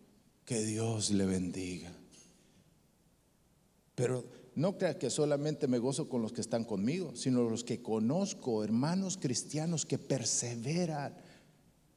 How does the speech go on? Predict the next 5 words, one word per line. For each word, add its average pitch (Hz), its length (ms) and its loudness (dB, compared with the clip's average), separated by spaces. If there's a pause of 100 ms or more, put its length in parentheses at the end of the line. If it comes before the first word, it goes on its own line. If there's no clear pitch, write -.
(1800)
La 151 200 0
perseverancia 139 1000 0 (300)
es 123 180 0
una 139 260 0 (120)
piedra 131 440 0